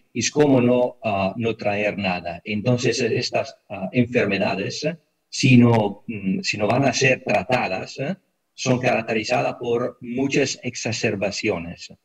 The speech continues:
Y las, eh, exacerbaciones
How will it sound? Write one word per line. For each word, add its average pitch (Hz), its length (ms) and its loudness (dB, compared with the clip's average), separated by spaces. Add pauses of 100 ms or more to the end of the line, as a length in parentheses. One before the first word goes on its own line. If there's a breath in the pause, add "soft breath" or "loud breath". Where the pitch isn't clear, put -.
(260)
Y 104 160 0
las, 104 240 -2
eh, 101 340 -8
exacerbaciones 117 1200 0